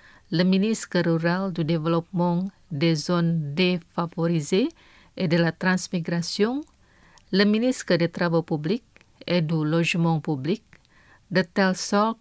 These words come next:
que l'année prochaine commence à se concentrer sur faire le sac d'eau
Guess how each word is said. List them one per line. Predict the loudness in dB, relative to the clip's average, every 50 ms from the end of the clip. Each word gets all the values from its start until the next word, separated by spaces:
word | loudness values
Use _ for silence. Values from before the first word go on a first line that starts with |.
| _ -4
que | -2 0
l'année | 2 2 2 0 -2 -4 -6
prochaine | -6 -6 -4 -2 -2 -2 -2 -2 -2 -2 -2 -2 -4 -4 -8 _ -20 -20 -20 -20 -20 _ _ _
commence | 2 2 2 2 2 0 -2 -2 -2 -4 -4 -6 -4 -2
à | 0 0 0
se | 0 0 0 0 -2
concentrer | -2 _ -2 -2 -2 -2 -4 -2 -2 -2 -2 -2 -4 -4 -2 -2 0 -2 -4 -6 -8 _
sur | -12 -4 -2 -2 -2 -4 -6 _
faire | 0 0 0 0 -2 -4
le | -6 -6
sac | -6 -2 -2 -2 -2 -2 -8 -4
d'eau | 0 2 2 2 0